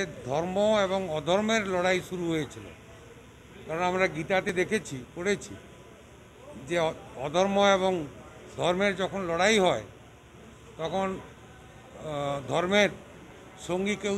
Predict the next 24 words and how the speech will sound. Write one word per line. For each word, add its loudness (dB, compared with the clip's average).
থাকে -2
না, 2
একা 2
হয়ে 2
যায়। -8
আর -2
অধর্মের 2
অনেক 4
সঙ্গী -2
পাঙ্গ 0
এসে -4
যায়, -2
গদ্দার 2
আসে, 2
যারা 2
ধান্দাবাজ 2
তারা 2
আসে, 0
বদমাইশ, 0
লম্পট -2
তারা -4
সব -4
হাজির 0
হয়, -2